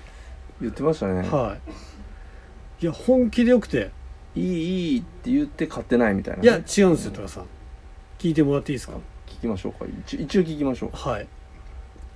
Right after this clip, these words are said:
Speaker 2: 買おうと決意したんですよ。
Speaker 1: 決意したんですか？
Speaker 2: はい。そしたら、
Speaker 1: はい。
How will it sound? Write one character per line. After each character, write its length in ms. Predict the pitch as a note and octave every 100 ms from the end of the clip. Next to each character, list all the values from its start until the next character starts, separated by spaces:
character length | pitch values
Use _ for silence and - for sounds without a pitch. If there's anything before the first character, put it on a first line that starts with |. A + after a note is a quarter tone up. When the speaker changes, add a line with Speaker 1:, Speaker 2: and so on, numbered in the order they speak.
| -
Speaker 2:
買 180 | -
お 100 | G3
う 60 | F#3
と 120 | D3+
決 260 | B2 E3+ D3
意 60 |
し 80 | A#2
た 80 | -
ん 40 |
で 80 | G2
す 140 | F#2 -
よ。 40 |
Speaker 1:
決 200 | - G#3
意 20 | E3
し 40 |
た 80 | D3
ん 40 |
で 80 | F#2+
す 60 | -
か？ 200 | - B2+
Speaker 2:
は 100 | G2+
い。 40 | - - - - - - - - - - - - -
そ 100 | C#3
し 100 | B2+
た 80 | D3+
ら、 100 |
Speaker 1:
は 60 |
い。 20 | A2+